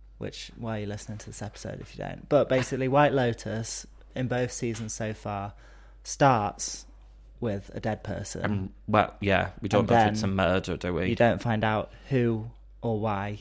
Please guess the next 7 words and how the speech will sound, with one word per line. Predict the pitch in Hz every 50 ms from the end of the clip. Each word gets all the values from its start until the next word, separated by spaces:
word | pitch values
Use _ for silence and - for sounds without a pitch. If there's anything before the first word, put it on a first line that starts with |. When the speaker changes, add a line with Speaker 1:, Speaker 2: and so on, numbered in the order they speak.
| - - - -
Speaker 1:
they | - 101 101
are | 98 101 101
dead | 95 - 101 92 95 95 - - - - -
until | - 110 - 95 98
the | 92 -
end. | - - - - - - - - - - - - - - - - - - - - - - - - - -
Speaker 2:
Yeah. | - 101 95 85